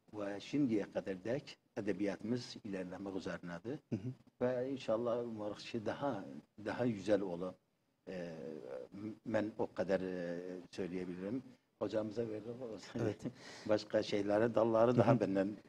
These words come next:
Speaker 1: e, şey var.
Speaker 2: O zaman, e, Aydın Hocam, ben size
Speaker 1: Evet.
Speaker 2: şöyle bir soru sormak istiyorum. Şimdi bazı kelimeler vardır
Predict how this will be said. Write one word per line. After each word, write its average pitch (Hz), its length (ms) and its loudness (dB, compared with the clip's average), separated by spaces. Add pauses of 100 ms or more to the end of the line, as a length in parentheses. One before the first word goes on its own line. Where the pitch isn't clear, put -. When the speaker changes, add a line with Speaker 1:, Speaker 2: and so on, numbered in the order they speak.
(140)
Speaker 1:
e, 101 80 -2
şey 85 340 -2
var. 76 220 -10
Speaker 2:
O 151 100 6
zaman, 190 360 6
e, 160 360 6
Aydın 170 280 8
Hocam, 123 300 6
ben 147 100 4
size 147 120 0
Speaker 1:
Evet. - 120 0
Speaker 2:
şöyle 156 200 4
bir 120 60 -2
soru 107 240 -4
sormak 98 400 -4
istiyorum. 123 280 0
Şimdi 160 160 4
bazı 170 240 8
kelimeler 160 520 8
vardır 104 460 0